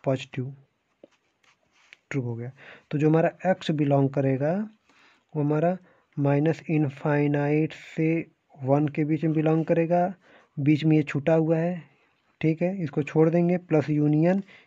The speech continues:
ये। अब यहाँ पे ये ब्रैकेट लगेगा, याद रखिएगा।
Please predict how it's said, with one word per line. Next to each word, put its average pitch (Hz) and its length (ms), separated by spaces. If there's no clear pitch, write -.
ये। 131 280
अब 151 120
यहाँ 165 120
पे 175 100
ये 170 140
ब्रैकेट 143 300
लगेगा, 127 280
याद 143 200
रखिएगा। 135 460